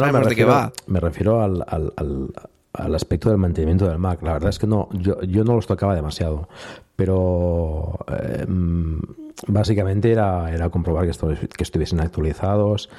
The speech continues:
Speaker 1: y que, bueno, que los alumnos, pues, no, no, no, no hubiesen hecho ni-, o, o instalado programas fuera de, de, de lo que tenían que tener, etcétera. Tampoco es que en esa época, eh,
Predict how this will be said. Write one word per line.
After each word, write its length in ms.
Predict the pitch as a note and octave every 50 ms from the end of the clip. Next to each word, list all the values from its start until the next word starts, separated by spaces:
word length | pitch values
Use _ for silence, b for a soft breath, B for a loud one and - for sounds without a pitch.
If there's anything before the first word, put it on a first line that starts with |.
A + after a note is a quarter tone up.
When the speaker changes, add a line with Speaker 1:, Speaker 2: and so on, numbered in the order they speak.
| B B B B B B B
Speaker 1:
y 140 | - F#2+ F2+
que, 380 | - F2+ E2 D#2 D2 D2 D2
bueno, 200 | D2+ D2+ D2+ C2
que 100 | - -
los 140 | C#2+ C#2 C#2+ -
alumnos, 360 | C2+ D2 C#2+ D2+ D#2 D#2 -
pues, 220 | - D#2 - -
no, 120 | E2 D#2+ D2
no, 200 | C#2 D#2 D2+ - -
no, 260 | - D#2 D2+ D2 C2+ - -
no 160 | E2+ E2 D#2+
hubiesen 340 | D#2+ D#2+ D#2 D2 - D2 C#2+
hecho 240 | D2+ D2+ - D#2+
ni-, 160 | D#2 D#2 D#2+ D#2+
o, 80 | D2
o 1120 | - D2 D2 C#2 - - D#2+ D#2 D2+ D2+ D2 D2+ - - - - - - - - - - - -
instalado 320 | E2+ E2 - - D2 C#2 C2
programas 640 | - D#2 D#2+ F2+ G2+ G#2 G#2 G2 G2 F#2 - - B B B B B B
fuera 280 | _ - - G#2 F2 E2
de, 500 | E2 E2 D#2 D#2 D2+ D#2 D2+ D2+ D#2 C#2+
de, 400 | D2 F2+ F2+ E2+ E2+ D#2 D2 A#1+
de 120 | D2+ E2
lo 80 | D#2 D#2
que 640 | - - D#2+ D2+ D2+ D2 D2 D2+ D2+ D2+ D2+ C#2+ - - -
tenían 280 | - F2 E2+ E2 E2+
que 100 | E2 E2+
tener, 340 | D#2+ F#2 F2+ G#2 A2+ A2 G2+
etcétera. 400 | F2 - - D#2 D2 - D2+ E2 B B B B B
Tampoco 360 | _ - F#2 F#2 F#2 A#2 G#2+ A2
es 100 | G#2 -
que 480 | - F#2 E2 D#2+ D#2+ D#2 D#2 D2+ D#2 -
en 100 | - E2
esa 200 | F2+ F2 - F2
época, 840 | E2+ E2 - F2+ - - F#2+ G2+ G#2 G2 G2 F2+ E2 D#2+ D#2+ D#2+ F2 B B B B B B B -
eh, 600 | - C2+ C2+ C#2+ C#2+ C#2+ C#2 C#2 C#2+ D2 C#2+